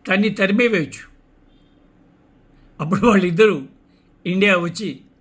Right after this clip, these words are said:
బంగ్లాదేశ్ మాజీ ప్రధాని షేక్ హసీనాల ఢిల్లీలోని ల్యూటన్స్ బంగ్లా జోన్లో ఆశ్రయం పొంది ప్రవాస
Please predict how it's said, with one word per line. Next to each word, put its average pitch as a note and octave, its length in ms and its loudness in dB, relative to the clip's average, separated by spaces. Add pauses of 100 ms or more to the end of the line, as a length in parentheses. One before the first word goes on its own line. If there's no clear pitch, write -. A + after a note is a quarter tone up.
(1040)
బంగ్లాదేశ్ F#3 760 0 (240)
మాజీ G3+ 380 0
ప్రధాని E3+ 460 -4 (160)
షేక్ G3 300 -2
హసీనాల F3 480 -2 (1400)
ఢిల్లీలోని G3 680 2 (1400)
ల్యూటన్స్ G#3 540 0 (920)
బంగ్లా F3 400 0 (120)
జోన్లో F#3+ 320 -2 (180)
ఆశ్రయం E3+ 360 -2
పొంది F3+ 320 -2 (880)
ప్రవాస G3 380 4